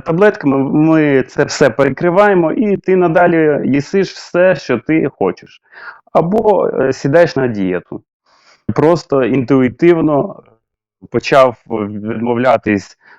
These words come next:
е, від молочки, риби, м'яса. І через війну, е, дуже багато всього змінилось в моєму житті, але все одно, е, кожного разу, коли був вибір переді мною овочі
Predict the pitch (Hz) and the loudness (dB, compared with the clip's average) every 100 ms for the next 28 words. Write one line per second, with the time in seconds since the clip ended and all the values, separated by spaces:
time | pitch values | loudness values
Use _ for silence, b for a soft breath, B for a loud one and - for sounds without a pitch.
0 | b 208 113 104 131 120 131 170 190 - | b -4 -4 -2 -4 0 2 4 2 -2
1 | 180 175 165 123 143 165 165 160 - - | -2 0 0 0 2 2 0 -2 -4 -4
2 | 113 110 98 - - - 123 156 156 131 | -4 -2 -4 -8 -16 -6 0 2 2 0
3 | 113 120 120 139 180 190 190 120 117 113 | 0 0 2 2 2 0 -4 -6 -6 -6
4 | - 107 107 160 139 120 107 117 143 143 | -12 -14 -4 -2 -2 -2 -4 0 0 0
5 | 127 104 - 117 139 139 113 123 135 135 | -6 -10 -8 -4 -2 0 -2 -2 -2 -2
6 | 120 117 107 _ 107 117 120 117 110 104 | 0 -2 -4 _ -4 -2 0 0 0 0
7 | 107 - 147 175 180 139 156 135 - - | -4 -2 -2 0 0 2 4 2 -2 0
8 | 175 190 160 139 113 95 b b b b | 4 4 2 -2 -2 -4 b b b b
9 | 120 123 120 - - - 117 117 _ _ | 0 2 0 0 -2 -2 -6 -10 _ _
10 | _ 104 170 139 139 139 143 127 127 139 | _ -2 0 2 2 4 2 0 0 2
11 | 135 101 - 110 110 135 147 - _ _ | 2 0 -6 -8 -6 -4 -4 -4 _ _
12 | _ _ _ _ _ _ _ _ 185 185 | _ _ _ _ _ _ _ _ 0 2
13 | 151 120 107 117 120 113 120 113 92 - | 4 2 2 0 0 0 -2 -2 -4 -4
14 | 127 131 110 - 95 | 0 0 0 -4 -8